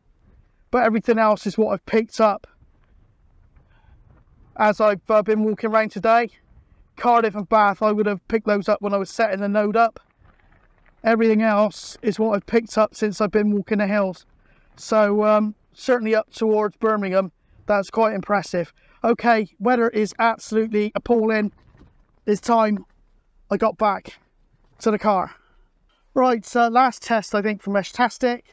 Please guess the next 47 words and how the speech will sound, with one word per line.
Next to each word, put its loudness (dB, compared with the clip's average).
Uh, 4
still 0
a 2
little 0
way 2
down 2
there 0
to -6
the... 0
Uh, 0
can't 2
quite -2
make -2
out -2
what 0
I'm -2
looking -2
at -2
there, 0
but, -6
um, -2
it -2
looks 0
like 0
the -2
the -4
sort -2
of -6
few 0
buildings 0
in -2
and -2
around 0
the -6
campsite. -2
But, -2
uh, 4
all -2
the 0
way 2
down 0
through -6
this -4
valley, 4
there's -4
been, -2
um, 0